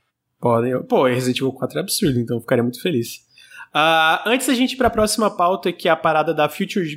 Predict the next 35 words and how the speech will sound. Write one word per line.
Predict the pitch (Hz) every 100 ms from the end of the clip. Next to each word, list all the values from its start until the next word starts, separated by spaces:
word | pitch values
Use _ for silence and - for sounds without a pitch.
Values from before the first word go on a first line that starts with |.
| 143
Game | - 143 147
Showcase, | - 127 156 151 120
que |
eu | 139
não | 196 202
vou | 123 165 -
falar | 139 131
de | -
todos | 131 120
os | 117
jogos, | 127 139 120
eu | 117
vou | 117 120 - - -
pontuar | 156 190 190 151
alguns | 151 143 139
jogos | 131 131
aqui | 123
que | 120
eu | 135
achei | 123 123
legais. | 120 151 135 - - - -
Eu | 147
quero, | 208 220
na | 240
verdade, | 226 226
trazer | 233 220
uma | 208
outra | 214
notícia, | 220 214 - 202 214
que | -
é | 202
que | 196
a | 202
Heart | 175 208 240 240
Machine | 208 - 180 185 202